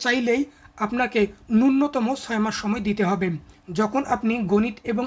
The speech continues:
ইংরেজি ছয় মাস সময় ধরে পড়বেন, তখন গণিত এবং ইংরেজিতে আপনার বেসিক স্ট্রং হবে এবং বেসিক স্ট্রং হওয়ার কারণে আপনি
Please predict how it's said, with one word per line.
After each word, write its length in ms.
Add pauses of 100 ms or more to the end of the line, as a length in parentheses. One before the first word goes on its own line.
(160)
ইংরেজি 380 (360)
ছয় 260
মাস 200
সময় 280
ধরে 140 (140)
পড়বেন, 320 (400)
তখন 260 (440)
গণিত 260 (120)
এবং 140 (180)
ইংরেজিতে 480 (400)
আপনার 220 (100)
বেসিক 320 (240)
স্ট্রং 300 (140)
হবে 200 (520)
এবং 140 (140)
বেসিক 320 (220)
স্ট্রং 220 (120)
হওয়ার 260
কারণে 280 (520)
আপনি 200